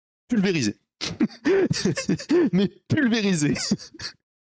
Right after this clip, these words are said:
<laughs> Voilà, donc ça fait des dingueries. Drawn to the Dark Dimension, c'est vraiment là pour extend vos tours. De base, c'est très fort, mais quand vous avez Mordred, c'est encore plus bête parce que, bah, juste, ça vous fait jouer plein de cartes.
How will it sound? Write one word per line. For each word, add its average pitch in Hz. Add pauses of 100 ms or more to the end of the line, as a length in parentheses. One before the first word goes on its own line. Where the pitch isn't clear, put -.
(460)
<laughs> 240
Voilà, 139
donc 139
ça 185
fait 214
des 202
dingueries. 160
Drawn 123
to 151
the 139
Dark 143
Dimension, 143
c'est 180
vraiment 165
là 180
pour 143
extend 170
vos 147
tours. -
De 127
base, 175
c'est -
très -
fort, 190
mais 143
quand 139
vous 147
avez 143
Mordred, 139
c'est - (140)
encore 170
plus 151
bête 170
parce -
que, 185
bah, 123
juste, -
ça 147
vous 135
fait 196
jouer 180
plein 156
de 143
cartes. -